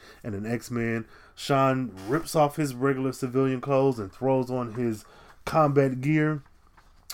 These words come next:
And, uh, he hopes that Angel is nowhere to be found, 'cause clearly if these motherfuckers are, uh, violent, are they body snatched or whatever, or they're not human, who knows what they're capable of? Do they even have our power set? We don't know.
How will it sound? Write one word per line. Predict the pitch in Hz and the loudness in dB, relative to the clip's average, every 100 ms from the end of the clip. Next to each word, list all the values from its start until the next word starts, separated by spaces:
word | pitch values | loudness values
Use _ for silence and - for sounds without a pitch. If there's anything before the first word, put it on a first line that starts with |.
| - - | -12 2
And, | 131 123 120 120 113 | 6 6 4 2 -4
uh, | 117 113 107 104 | -6 -4 -4 -2
he | 143 | 0
hopes | 143 147 | 2 0
that | - 131 | 0 0
Angel | 139 143 127 | 2 2 0
is | 113 104 | -2 -2
nowhere | 113 110 | 0 2
to | 107 | 0
be | 104 | -2
found, | 104 98 95 | -4 -6 -2
'cause | 101 98 - - - - - | -2 -2 -6 -18 -20 -20 -2
clearly | 170 165 147 139 | 4 6 6 6
if | 139 127 - | 6 6 2
these | 151 151 | -2 0
motherfuckers | 147 143 143 131 123 - | -2 -2 -2 -2 -4 -2
are, | 120 117 110 104 95 | 0 2 0 -2 -6
uh, | - 107 | -14 -14
violent, | 107 123 131 135 135 120 | -4 2 2 4 0 0
are | 110 | -2
they | 104 | -2
body | 98 120 123 123 | -4 0 0 0
snatched | 120 127 120 - - | -2 -4 -4 -6 -6
or | 117 | -6
whatever, | 110 113 107 120 131 120 | -4 -4 -6 -4 -4 -4
or | 113 | -8
they're | 101 101 | -6 -6
not | 107 117 113 | -4 -6 -8
human, | - 147 147 143 143 - - - - | -4 0 2 2 -2 -6 -20 -20 -20
who | - 196 | 0 2
knows | 165 139 135 113 | 6 6 6 2
what | 113 | -2
they're | 113 110 | -2 -2
capable | 123 107 98 98 | -4 -4 -4 -4
of? | 90 87 | -4 -6
Do | 98 | -2
they | 110 | 0
even | 113 110 | 0 -2
have | 113 104 | -4 -2
our | 107 | -2
power | 104 143 151 117 | -2 0 2 0
set? | 92 98 82 | -4 -10 -10
We | 92 | -6
don't | 104 104 113 | -4 -4 0
know. | 123 92 | 0 0